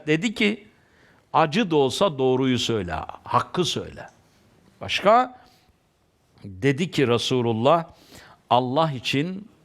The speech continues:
kınayıcının kınamasından korkma."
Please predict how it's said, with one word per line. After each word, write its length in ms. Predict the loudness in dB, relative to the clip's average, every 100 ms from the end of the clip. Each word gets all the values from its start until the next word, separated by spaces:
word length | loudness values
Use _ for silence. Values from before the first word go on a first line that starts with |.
| _ -10
kınayıcının 920 | -4 2 2 2 0 0 0 0 -2
kınamasından 1000 | -6 -4 0 2 2 0 -2 0 0 0
korkma." 500 | 2 2 2 -4